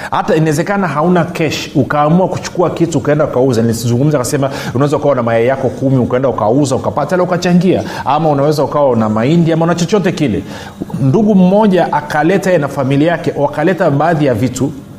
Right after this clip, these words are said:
kanisani, alafu vika-, vika-, vika-, vikauzwa, vikapigwa mnada kwa sababu alikuwa yuko karibu. Na kwa maana hiyo, nadhani kama nakumbuka vizuri, ilisababisha shilingi kama laki na themanini. Tuko sawa sawa?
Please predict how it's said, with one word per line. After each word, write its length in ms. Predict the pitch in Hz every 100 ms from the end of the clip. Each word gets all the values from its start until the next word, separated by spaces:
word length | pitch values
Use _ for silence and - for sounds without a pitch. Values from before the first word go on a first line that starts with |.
| -
kanisani, 600 | 131 127 117 135 117 131 190 - - -
alafu 440 | 127 139 175 185 175
vika-, 640 | 131 135 139 139 131 127 -
vika-, 600 | 113 131 - 135 127 117
vika-, 460 | 123 113 - 123 120
vikauzwa, 680 | 110 113 120 120 135 - 120
vikapigwa 420 | 101 120 135 117
mnada 380 | 107 107 104 139
kwa 100 | 117
sababu 160 | 131
alikuwa 200 | 123 120
yuko 100 | 113
karibu. 440 | 107 104 107 92 160 - - - -
Na 140 | 117
kwa 140 | 127 143
maana 260 | 143 147
hiyo, 300 | 156 196 180
nadhani 400 | 139 143 143 170
kama 160 | 170 170
nakumbuka 460 | 143 135 147 165 139
vizuri, 380 | 123 139 165
ilisababisha 560 | 147 127 120 127 147 151
shilingi 760 | - 135 147 143 143 143 - - -
kama 260 | 139 139
laki 200 | 131 131
na 100 | 117
themanini. 440 | 117 113 110 98 82 - - - - - - - - - -
Tuko 180 | - 175
sawa 160 | 156
sawa? 260 | 151 160 87